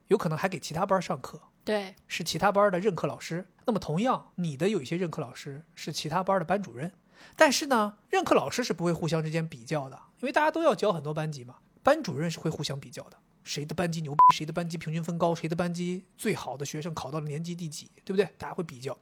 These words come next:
Speaker 1: 当时我们的一个英语老师，他就是我们隔壁三班的班主任，他就一直要跟我们班级P K，他一直瞧不上我们班级，他一直觉得你们班级英语学得不好，我是英语老师，我们班级英语学得好，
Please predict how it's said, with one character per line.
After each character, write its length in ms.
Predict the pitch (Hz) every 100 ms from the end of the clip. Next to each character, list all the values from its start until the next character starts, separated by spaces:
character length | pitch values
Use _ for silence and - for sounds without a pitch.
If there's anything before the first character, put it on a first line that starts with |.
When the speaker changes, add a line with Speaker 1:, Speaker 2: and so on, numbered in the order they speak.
| _
Speaker 1:
当 180 | 247 262
时 140 | -
我 200 | 240 156
们 80 | 123
的 80 | 190
一 80 | 190
个 60 |
英 160 | 180 190
语 60 | 180
老 120 | 127
师， 320 | - 156 156 _
他 180 | - 240
就 160 | 226 190
是 240 | - 151 135
我 120 | 139
们 140 | 143
隔 160 | 160 160
壁 140 | 185
三 280 | 160 214 214
班 200 | 214 214
的 120 | 147 -
班 160 | 214 233
主 120 | 123
任， 180 | 190 - _ - - -
他 160 | 294
就 100 | 320 294
一 120 | 392 277
直 260 | - 151 180
要 100 | 175
跟 160 | 185
我 60 | 156
们 80 | 131
班 160 | 156
级 80 | 151
P 160 | - -
K， 320 | 151 156 _ _
他 100 | - -
一 100 | 269
直 140 | 180
瞧 220 | 196 160 156
不 40 |
上 140 | 175
我 60 | 143
们 60 | 131
班 180 | 127
级， 180 | 131 123 -
他 80 | -
一 80 | 294
直 40 |
觉 100 | 196
得 80 | 202
你 120 | 202
们 80 | 151
班 120 | 240
级 120 | 359 370
英 100 | 349
语 60 |
学 160 | 175 202
得 60 |
不 140 | 247 214
好， 360 | - - - _ _ _ -
我 240 | 156 139
是 420 | - 294 214 143 - - -
英 180 | 254 269
语 40 |
老 140 | 202 -
师， 340 | - 135 127 _
我 180 | 160 139
们 100 | 165
班 200 | 220 214
级 120 | 196
英 160 | 208 240
语 80 | 156
学 200 | - 131
得 80 |
好， 260 | - - -